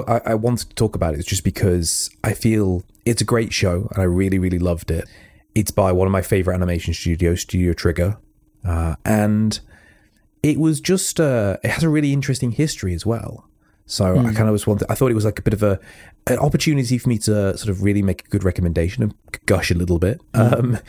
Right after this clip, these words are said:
Speaker 1: but at the same time, maybe, like, talk about some of the more interesting facets of it. So
Speaker 2: Nice. Yeah, and also it's, like, it's available on Netflix, right?
Speaker 1: Mm-hmm.
Speaker 2: So pretty easy to get hold of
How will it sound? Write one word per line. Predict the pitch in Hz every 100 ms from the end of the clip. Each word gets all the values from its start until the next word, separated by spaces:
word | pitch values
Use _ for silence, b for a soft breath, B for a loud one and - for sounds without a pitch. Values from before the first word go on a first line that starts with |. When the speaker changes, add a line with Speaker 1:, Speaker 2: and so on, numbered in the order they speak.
| B B
Speaker 1:
but | B 156
at |
the | 147
same | 151 147
time, | 147 135
maybe, | 101 101
like, | 98
talk | 107 -
about | 95
some | 101 95
of |
the | 92
more | 90
interesting | 101 98 98 90
facets | 101 101 - -
of | -
it. | - -
So | - - - _ _ 160
Speaker 2:
Nice. | 113 110 - - - _ - 190
Yeah, | 196 113
and | 123
also | 160 -
it's, | 143 120 -
like, | 113 - B B B
it's | 123
available | 123 123 139 139
on | 117
Netflix, | 101 - 147 196 - -
right? | - 131
Speaker 1:
Mm-hmm. | 127
Speaker 2:
So | 160 107 107
pretty | - 147 160
easy | 151 131 123 120 117 104
to | - 104 98 -
get | 107
hold | 101 92 101
of | 139